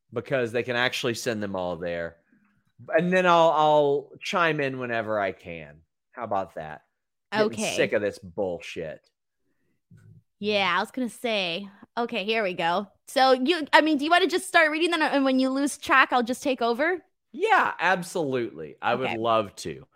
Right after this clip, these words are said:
Speaker 1: Uh, Matt Black says, "Denise, please enter the cluster and em-, eliminate S R S." Doubt it.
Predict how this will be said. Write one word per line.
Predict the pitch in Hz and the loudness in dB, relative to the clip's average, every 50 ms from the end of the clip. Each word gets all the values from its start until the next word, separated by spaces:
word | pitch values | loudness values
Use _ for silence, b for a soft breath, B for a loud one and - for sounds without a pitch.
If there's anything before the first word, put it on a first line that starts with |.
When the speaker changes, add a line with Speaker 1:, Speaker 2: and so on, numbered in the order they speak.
| b b b b b b b b - | b b b b b b b b 0
Speaker 1:
Uh, | 135 135 135 | 2 2 4
Matt | 147 170 208 - 151 | 6 6 6 6 6
Black | 151 180 196 190 180 | 8 8 8 8 6
says, | - - 180 156 | 4 0 0 2
"Denise, | 131 151 165 214 277 247 175 | 2 2 4 4 4 4 2
please | - - - 240 285 285 220 | 0 2 4 4 6 6 6
enter | 220 202 175 156 | 4 4 4 2
the | 135 135 | 0 -2
cluster | - - 156 143 127 127 - - 135 | -2 0 2 2 2 2 0 -2 -2
and | 120 120 | -2 -2
em-, | 117 120 120 - | -4 -6 -6 -2
eliminate | 123 127 127 123 120 117 117 113 101 | 0 2 2 2 2 0 0 0 2
S | 113 113 113 - | 0 0 0 0
R | 123 110 110 | 0 2 4
S." | 113 117 117 113 - - - - 127 | 4 4 4 2 -2 -8 -18 -6 2
Doubt | 135 147 156 156 151 131 | 6 8 10 10 10 8
it. | 117 117 - | 6 4 0